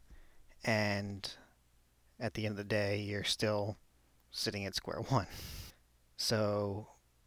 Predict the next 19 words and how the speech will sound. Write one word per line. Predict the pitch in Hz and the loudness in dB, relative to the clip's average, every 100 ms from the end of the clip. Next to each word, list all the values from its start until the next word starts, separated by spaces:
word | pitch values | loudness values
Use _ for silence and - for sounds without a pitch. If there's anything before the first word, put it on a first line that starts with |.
| _ _ _ | _ _ _
what | 294 127 | -4 2
I | 113 | 4
want | 127 113 117 | 4 2 0
you | |
to | 104 | 2
do | 170 135 113 107 - - - | 6 8 6 2 -2 -12 -4
is, | 107 - | 0 2
yes, | 107 101 - - - - - - - _ _ _ _ | 2 2 -4 -6 -8 -14 -16 -18 -20 _ _ _ _
take | - 156 | 2 6
that | 135 - | 6 6
first | 104 101 | 2 -2
step, | - 101 98 - - - - - - - _ - - - - - - _ _ - | 0 0 0 -6 -14 -18 -18 -20 -20 -20 _ -20 -20 -20 -20 -20 -20 _ _ -2
look | 117 117 - | 0 2 2
at, | 120 113 - | 2 2 0
you | 127 113 | -2 0
know, | 104 | 2
look | 120 - | 2 2
something | 120 117 123 | 2 2 2
up | - 117 95 - | 4 2 2 -6